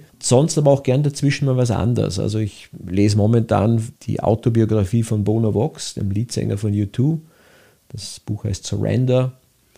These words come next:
Äh, super spannend, wenn man auch so ein bisschen den Menschen dahinter, hinter der Popfigur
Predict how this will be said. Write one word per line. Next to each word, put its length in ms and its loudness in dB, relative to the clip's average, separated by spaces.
Äh, 240 -6
super 320 -2
spannend, 800 0
wenn 200 0
man 100 4
auch 140 -2
so 140 0
ein 40 0
bisschen 220 0
den 140 2
Menschen 380 0
dahinter, 520 2
hinter 300 0
der 120 2
Popfigur 800 0